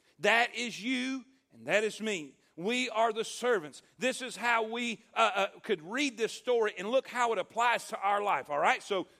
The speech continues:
number one, if you're taking notes, write this thing, write, write these notes down, just a few notes today. <clears throat> Number one, when it comes to inviting, when it comes to witnessing,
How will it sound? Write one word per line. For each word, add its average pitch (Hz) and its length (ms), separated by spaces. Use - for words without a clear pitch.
number 302 280
one, 220 220
if 139 100
you're 185 80
taking 262 360
notes, 190 220
write 226 200
this 214 140
thing, 202 320
write, 233 240
write 226 220
these 220 160
notes 220 240
down, 202 160
just 214 180
a 185 60
few 220 180
notes 208 240
today. 185 360
<clears throat> - 280
Number 302 280
one, 214 240
when 269 80
it 269 100
comes 339 340
to 294 140
inviting, 180 600
when 269 160
it 247 120
comes 302 380
to 277 120
witnessing, 196 680